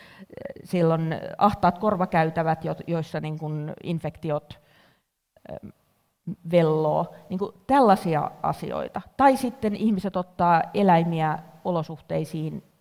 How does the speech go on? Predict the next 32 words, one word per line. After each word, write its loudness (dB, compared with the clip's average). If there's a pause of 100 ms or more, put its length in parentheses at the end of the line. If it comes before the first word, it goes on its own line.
(180)
joihin -6
ne -4
ei -6
niin -10
kuin -10
oikeastaan -10 (240)
kuuluisi. -8 (600)
Et -6
siinäkin 2
on 2
aika 4
paljon 0
semmoista -8
niin -10
kuin -12
miettimistä -2
ja -2
ehkäisemistä, -6 (100)
mitä 2
voi 0
tehdä -4 (760)
ja 2
jonka 0
avulla 0
voi 0
vähentää 0
eläimen 2
lääkitsemistarvetta -4 (400)
ja -2
samoin -2
sitten -6
huolehtia -4